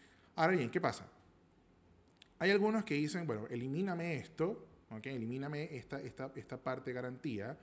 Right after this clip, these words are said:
pero también entonces, eh, eh, eh, dame la posibilidad incluso, eh, de, de,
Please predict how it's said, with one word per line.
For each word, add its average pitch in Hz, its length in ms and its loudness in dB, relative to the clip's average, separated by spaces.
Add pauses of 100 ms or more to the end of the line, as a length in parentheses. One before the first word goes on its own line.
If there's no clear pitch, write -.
(420)
pero 127 180 4
también 147 360 -2
entonces, 170 340 -2
eh, 190 120 0
eh, 123 400 0
eh, 131 400 -4
dame 160 240 -2
la 170 160 0
posibilidad 127 880 0
incluso, 147 720 -4 (280)
eh, 107 320 0
de, 113 300 0
de, 113 280 -4